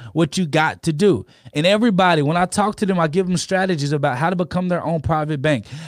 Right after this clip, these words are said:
how to, how to start taking care of them first. The very first thing they say is, "Jake, but I don't want my credit to get bad because, uh, listen, I, I don't borrow money from the bank." So it's hard,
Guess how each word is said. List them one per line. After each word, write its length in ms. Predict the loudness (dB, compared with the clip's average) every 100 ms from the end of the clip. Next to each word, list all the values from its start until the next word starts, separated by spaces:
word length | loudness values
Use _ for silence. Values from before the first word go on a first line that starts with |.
| -4
how 160 | 2
to, 180 | 4 2
how 140 | 2 2
to 100 | 0
start 320 | 2 0 0 -8 _
taking 360 | -2 -2 -2 -4
care 320 | -2 0 0
of 260 | 0 -2 0
them 240 | 0 -2
first. 560 | -2 0 2 0 -6 -14 -12
The 80 | -6
very 320 | 0 2 2
first 320 | 2 0 0 -2
thing 140 | -2
they 140 | -2
say 240 | -2 0 0
is, 140 | 0
"Jake, 220 | 0 -2 -4 -4
but 120 | 0
I 40 | 2
don't 140 | 2
want 80 | 2
my 100 | 0
credit 340 | 0 -2 -2
to 60 | -2
get 140 | -2
bad 240 | 0 -2 -4 -8 -2
because, 320 | 0 0 -2 -6 -8
uh, 100 | -2
listen, 380 | 0 0 0 -6 _
I, 120 | -12 _
I 100 | 0
don't 220 | 2 2
borrow 400 | 4 6 6 4
money 300 | 2 0 0
from 200 | 0 -2
the 80 | 0
bank." 300 | -2 -4 _ _ _ _ 0
So 160 | 0
it's 80 | 0
hard, 340 | 2 4 4